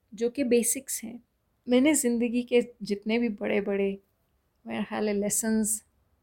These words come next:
سیکھے ہیں، وہ میں نے انہی انکاؤنٹر سے سیکھے ہیں۔ جب کسی ریفیوجی کی آپ مدد کرتے ہیں، جو وہ آپ کو دعائیں دیتے ہیں، جو ان کی آنکھوں میں آپ چمک دیکھتے ہیں، اگر کوئی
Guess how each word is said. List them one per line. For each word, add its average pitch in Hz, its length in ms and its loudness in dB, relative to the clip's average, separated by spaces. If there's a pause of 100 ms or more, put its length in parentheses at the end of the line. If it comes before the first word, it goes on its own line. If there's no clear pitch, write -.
(120)
سیکھے - 460 -8
ہیں، 214 320 -2 (500)
وہ 240 200 6
میں 240 160 2
نے 226 220 2
انہی 214 320 2
انکاؤنٹر 196 500 0
سے - 200 -6
سیکھے 202 400 -8
ہیں۔ 208 280 -6 (680)
جب 226 200 0 (200)
کسی 226 360 0
ریفیوجی 214 480 0
کی 214 220 -8
آپ 208 160 -2
مدد 196 420 -6
کرتے 208 360 -12
ہیں، 202 460 -4 (340)
جو 214 180 2
وہ 208 460 4
آپ 196 200 0
کو 214 80 -8
دعائیں 208 420 -8
دیتے 214 440 -6
ہیں، 214 240 -4
جو 226 340 -6
ان 233 140 -4
کی - 180 -10
آنکھوں 202 440 -6
میں 208 100 0
آپ 214 160 -10
چمک 214 420 -10
دیکھتے 202 300 -14
ہیں، 208 180 -6 (960)
اگر 240 360 -4 (120)
کوئی 240 680 -4